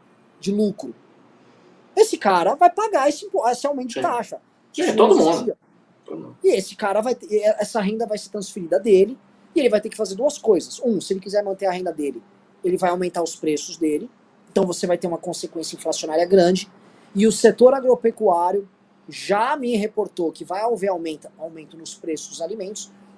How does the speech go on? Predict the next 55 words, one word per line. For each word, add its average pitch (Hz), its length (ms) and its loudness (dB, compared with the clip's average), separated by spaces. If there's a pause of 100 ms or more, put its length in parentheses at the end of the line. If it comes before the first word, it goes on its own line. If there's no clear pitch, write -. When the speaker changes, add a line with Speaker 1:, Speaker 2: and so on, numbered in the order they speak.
Speaker 1:
porque - 180 0
um 294 140 4
exemplo 254 340 0
disso 226 260 -6
é 214 100 2
a 202 280 -2
agroindústria 202 640 -6
no 165 100 -6
Brasil 160 420 -4
vai 247 280 -4
embutir 285 380 -8
isso. 262 420 -8 (440)
Ou 233 100 6
seja, 196 300 0
a 170 160 -4
Perdigão 226 580 4
vai 226 220 -4
colocar, 196 320 -8
embutir 180 320 -14
isso - 100 -16
no 160 80 -18
preço, 160 240 -10
todo 320 240 -4
mundo 233 180 -4
vai 175 140 -6
embutir 160 300 -12
isso 160 160 -16
nos 147 100 -18
preços. 139 420 -8 (1040)
Então 175 100 -4
você 185 120 -6
vai 185 100 0
ter 220 100 2
um 220 100 2 (140)
aumento 190 340 -2
no 165 40 -4
preço 156 220 -6
dos 160 80 0
alimentos, 262 440 -4
vai 196 120 -6
ter - 80 -8
um 180 40 -4
aumento 175 200 -4
no - 60 -20
preço 165 160 -4
dos 151 140 -12
serviços, 208 540 -2 (220)
então 220 140 0
você 208 140 4
vai 214 180 6
ter 240 100 2
um, 214 180 0
uma 175 140 -2
pressão 170 380 -6
inflacionária, 196 680 -4